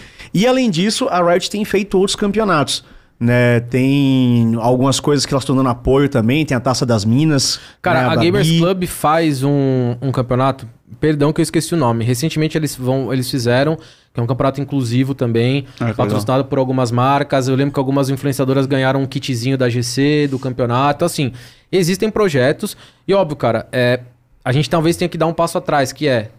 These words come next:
Speaker 2: colocar essas pessoas pra jogarem. Não é só precisa entrar, é ter
Speaker 1: Sim.
Speaker 2: pessoas pra fazer isso, né? E como você falou, no Game Changers tem,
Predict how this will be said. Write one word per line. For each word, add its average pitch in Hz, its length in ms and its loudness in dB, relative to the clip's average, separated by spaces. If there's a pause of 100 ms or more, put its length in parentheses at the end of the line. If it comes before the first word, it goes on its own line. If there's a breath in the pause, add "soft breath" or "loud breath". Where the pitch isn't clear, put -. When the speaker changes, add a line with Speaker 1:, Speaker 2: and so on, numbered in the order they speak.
(100)
Speaker 2:
colocar 147 380 0
essas 202 180 -2
pessoas 175 300 -4
pra - 140 -2
jogarem. 120 440 0
Não 135 180 0
é 175 60 2
só 165 260 0
precisa 151 400 -4
entrar, 131 460 -2 (340 soft breath)
é 135 180 2 (220)
ter 208 180 2
Speaker 1:
Sim. 120 80 0
Speaker 2:
pessoas 196 760 0 (220 soft breath)
pra 170 160 0
fazer 165 300 2
isso, 127 240 0
né? 127 140 0
E 143 100 2
como 170 240 0
você 185 100 -4
falou, 180 160 2
no 147 80 0
Game 156 240 0
Changers 180 300 0
tem, 160 480 0